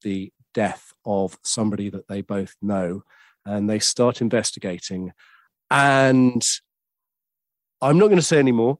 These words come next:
because it, that would be a spoiler, but I think the genesis for it,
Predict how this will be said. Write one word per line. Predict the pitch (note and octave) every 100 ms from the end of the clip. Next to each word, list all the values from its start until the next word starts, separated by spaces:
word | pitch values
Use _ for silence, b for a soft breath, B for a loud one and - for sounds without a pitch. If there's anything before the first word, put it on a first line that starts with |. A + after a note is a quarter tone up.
| - A#2
because | D3 C#3+ C#3 C3
it, | - -
that | C3+ -
would | A#2 -
be | C3 A#2+ -
a | B2+
spoiler, | A#2 - D3+ C3 A#2 G2+
but | B2+ B2+ _ _ _ _ _ _
I | D#3
think | D3+ A3 G3+
the |
genesis | B2+ D#3+ G3+ G3+ - B2 - - _
for | B2+ G#2 G2
it, | G2+ -